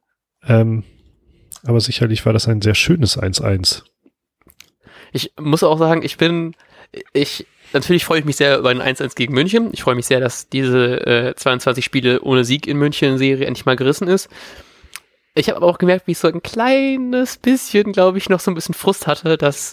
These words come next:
Speaker 2: Sargent noch nicht der Torjäger ist, den ich liebend gerne <laughs> mit ihm vorne hätte, weil er schon die ein oder andere Chance hätte, die er natürlich gerne hätte besser ma-, machen können, wo er natürlich auch sagen muss, dass Neuer weiterhin überragend hält, leider.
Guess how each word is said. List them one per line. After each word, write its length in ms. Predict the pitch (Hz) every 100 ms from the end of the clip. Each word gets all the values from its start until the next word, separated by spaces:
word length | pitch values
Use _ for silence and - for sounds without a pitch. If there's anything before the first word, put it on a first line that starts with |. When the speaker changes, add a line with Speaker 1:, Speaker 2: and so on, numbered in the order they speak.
| -
Speaker 2:
Sargent 600 | - 160 165 165 151 -
noch 180 | 151 -
nicht 200 | 170 -
der 140 | 151
Torjäger 400 | - 170 156 143
ist, 180 | 139 -
den 100 | 135
ich 80 | 135 - -
liebend 240 | 151 147
gerne 220 | 127 147 -
<laughs> 0 |
mit 280 | 165 147 165
ihm 140 | 151 143
vorne 260 | 147 139
hätte, 300 | 143 - 143 - - - - - - -
weil 160 | 143
er 80 | 151
schon 220 | - 190
die 80 | 156
ein 160 | 151 156
oder 120 | 143
andere 200 | 143 131
Chance 260 | - -
hätte, 240 | 151 - 131
die 140 | 131
er 60 | 131
natürlich 420 | 127 139 127 - _ _ _ _ _ _
gerne 420 | - 131 131 127 131
hätte 200 | - 131
besser 240 | 131 135
ma-, 100 | 131
machen 300 | 135 135 -
können, 240 | - 120 131
wo 100 | 160
er 100 | 127
natürlich 340 | 123 131 135
auch 80 | 123
sagen 280 | 123 123 123
muss, 140 | 123
dass 140 | 127 -
Neuer 380 | 131 123 123 120 _ _ _ _ _ _ _ - -
weiterhin 340 | - 127 117 127
überragend 600 | 120 120 120 120 - - _
hält, 360 | - 123 123 -
leider. 380 | 131 123 131